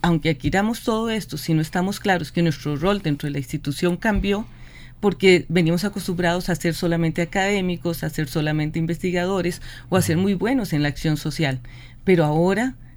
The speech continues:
cuando ya asumimos un puesto directivo dentro de la universidad, tenemos que saber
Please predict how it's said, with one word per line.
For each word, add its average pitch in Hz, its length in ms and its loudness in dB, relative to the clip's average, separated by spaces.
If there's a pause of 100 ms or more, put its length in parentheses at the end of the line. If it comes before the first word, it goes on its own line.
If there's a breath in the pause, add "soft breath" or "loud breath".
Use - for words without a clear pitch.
(200)
cuando 143 240 2
ya 156 160 2
asumimos 208 480 2
un 202 120 -2
puesto 180 400 -4
directivo 196 560 -2
dentro 135 240 -4
de 143 60 0
la 143 100 0
universidad, 175 600 0
tenemos 156 380 -2
que 165 200 -4
saber 156 460 -2